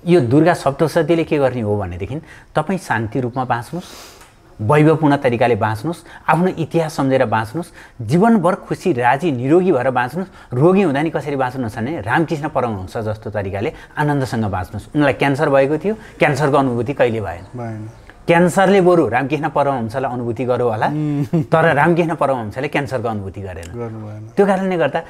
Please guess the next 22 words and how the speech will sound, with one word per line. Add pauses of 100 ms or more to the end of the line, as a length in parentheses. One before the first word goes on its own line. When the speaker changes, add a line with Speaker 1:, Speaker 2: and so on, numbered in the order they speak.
(140)
Speaker 1:
हामीले
कुन
तहको
अनुभूति
गर्ने,
आनन्द
कसरी
लिने, (340)
हामी
शारीरिक
र
मानसिक
रूपमा
कति
प्रबल
र
सबल
भएर
बाँच्ने
भन्ने
कुरा
हो।